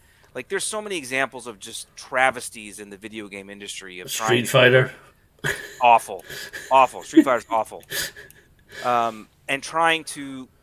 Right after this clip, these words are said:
Speaker 1: bring it to the real screen, television, movie adaptations didn't turn out the way you wanted. And so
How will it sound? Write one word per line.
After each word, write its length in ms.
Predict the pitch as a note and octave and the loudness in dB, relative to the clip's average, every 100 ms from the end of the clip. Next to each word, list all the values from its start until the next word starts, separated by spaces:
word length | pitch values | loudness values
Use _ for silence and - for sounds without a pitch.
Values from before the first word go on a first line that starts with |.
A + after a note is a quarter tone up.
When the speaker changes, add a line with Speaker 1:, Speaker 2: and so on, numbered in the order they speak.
| A#2+ | -8
Speaker 1:
bring 240 | C#3+ C#3+ | -4 -4
it 140 | C3+ - | -6 -10
to 280 | - B2+ | -14 -14
the 140 | A#2 A2 | -12 -12
real 320 | G#2+ A#2+ A#2+ | -10 -8 -8
screen, 680 | - - C#3+ C#3+ C#3 C#3 C3+ _ _ _ - | -8 -12 -10 -8 -8 -10 -16 _ _ _ -10
television, 720 | - C3+ C3+ C3 B2 B2+ A#2 G2+ _ - | -2 -2 -2 -4 -6 -12 -16 -20 _ -18
movie 420 | B2+ B2+ B2 A#2+ | -14 -10 -6 0
adaptations 840 | A#2 A#2 - A2 G2+ A2 G#2 - - _ _ - | 2 0 -6 -12 -12 -14 -16 -18 -20 _ _ -12
didn't 200 | A#2 A2 | -12 -10
turn 160 | A2 | -8
out 180 | G2 F#2+ | -4 -4
the 80 | G#2+ | -6
way 140 | F#2+ | -12
you 140 | F#2 F2 | -12 -12
wanted. 320 | F2 E2+ E2 - - _ _ _ _ _ _ _ _ _ | -14 -14 -16 -20 -20 _ _ _ _ _ _ _ _ _
And 140 | C3+ C3+ | -8 -6
so 320 | - C#3 B2+ | -2 -2 -2